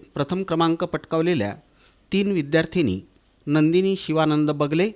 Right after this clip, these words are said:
सृष्टी मल्लिकार्जुन कापसे, ऐश्वर्या गुरुपादप्पा तुप्पद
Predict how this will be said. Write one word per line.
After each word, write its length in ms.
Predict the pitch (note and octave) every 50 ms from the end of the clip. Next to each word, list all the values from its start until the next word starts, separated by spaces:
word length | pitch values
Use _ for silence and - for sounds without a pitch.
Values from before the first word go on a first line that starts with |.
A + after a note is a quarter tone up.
| - _ _ _ _ - -
सृष्टी 340 | E3 D3+ - - - G3 F#3+
मल्लिकार्जुन 640 | F3 D#3+ D#3+ D#3 D#3 D#3 - D3+ D3 C#3 D3 D3 C#3+
कापसे, 480 | - D3 C#3+ C3+ - - F#3 G3 A3+ A3 - - - - _ -
ऐश्वर्या 560 | D3+ D3 C#3 - - F3+ F3+ F3 F3+ F3+ F3
गुरुपादप्पा 800 | F3 E3 D#3 D3+ D3 - D#3 C#3+ D3 C#3+ C#3 C#3 - - D3 C#3
तुप्पद 500 | C#3 - - D#3 C#3+ _ - G3+ G#3